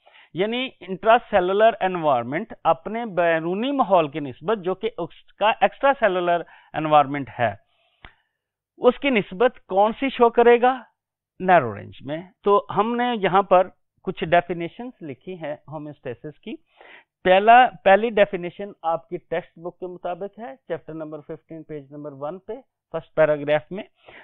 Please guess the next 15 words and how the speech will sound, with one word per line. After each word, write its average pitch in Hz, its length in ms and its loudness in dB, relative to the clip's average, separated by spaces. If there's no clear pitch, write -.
"The 220 160 4
protection 208 480 -4
of 233 160 6
internal 202 640 -2
environment 147 580 -8
from 226 320 2
the 285 180 4
harms 208 460 10
of," 120 260 4
ये 196 400 0
इंपॉर्टेंट 226 520 -2
बात 220 340 2
है 226 240 -6
कि 226 120 -4
हार्म्स, 180 520 2